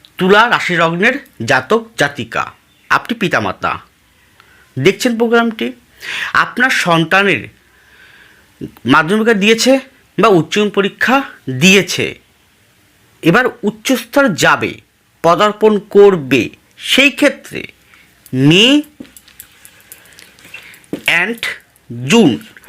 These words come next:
খুব ভালো সময় হচ্ছে উচ্চশিক্ষার জন্য পদার্পণের সময়। সেটা ভালো কলেজে চান্স পাওয়া, ভালো স্কুলে চান্স পাওয়া, ভর্তি হওয়া, মনের মতন অনেকটা আপনাকে সাবজেক্ট চুজ করার ক্ষেত্রে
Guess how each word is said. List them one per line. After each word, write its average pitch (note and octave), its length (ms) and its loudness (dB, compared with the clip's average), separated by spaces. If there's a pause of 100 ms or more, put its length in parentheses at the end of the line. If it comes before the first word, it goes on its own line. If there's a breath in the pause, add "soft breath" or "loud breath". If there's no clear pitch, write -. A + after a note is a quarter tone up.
(520 loud breath)
খুব F4 260 2
ভালো F#3+ 380 2
সময় G3+ 380 0
হচ্ছে G3+ 240 -4
উচ্চশিক্ষার G3 800 -2
জন্য F3 400 -2
পদার্পণের C#3 560 0
সময়। G#3 480 2 (960 loud breath)
সেটা A3 260 0
ভালো F3 360 2
কলেজে E3+ 480 0 (260)
চান্স E3 360 -2
পাওয়া, D3+ 360 4 (220)
ভালো D3 420 0
স্কুলে F3 420 -2
চান্স D#3+ 460 -2
পাওয়া, C#3+ 520 2 (320)
ভর্তি E3 420 -2
হওয়া, C#3+ 480 4 (400 loud breath)
মনের A3 300 4
মতন B3+ 340 2 (100)
অনেকটা G3 600 0
আপনাকে G3 380 -2
সাবজেক্ট E3 540 -6 (100)
চুজ G#3+ 200 2
করার F#3 280 2
ক্ষেত্রে F#3+ 480 -2